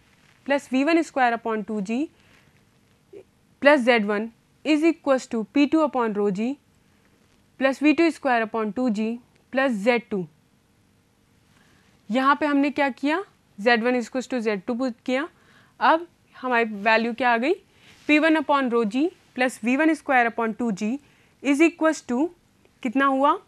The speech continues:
पी टू upon rho g plus V two square upon two G, ठीक है। आप लोगों को पता है कि हमने प्रेशर की वैल्यू फाइंड आउट कर चुकी है सेक्शन वन पे और सेक्शन टू पे, ठीक है। अ,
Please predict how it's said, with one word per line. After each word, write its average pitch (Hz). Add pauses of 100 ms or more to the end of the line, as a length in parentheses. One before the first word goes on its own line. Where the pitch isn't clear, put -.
पी 320
टू 359
upon 277
rho 220
g 254 (120)
plus 277
V 233
two 226
square 196
upon 294
two 233
G, 180 (380)
ठीक 233
है। 311 (460)
आप 294
लोगों 370
को 381
पता 262
है 240
कि 277
हमने 247 (440)
प्रेशर 277
की 330
वैल्यू 226 (920)
फाइंड 226
आउट 240
कर 233
चुकी 240
है 269
सेक्शन 220
वन 180
पे 262
और 214
सेक्शन 202
टू 214
पे, 285 (580)
ठीक 277
है। 370 (2250)
अ, 208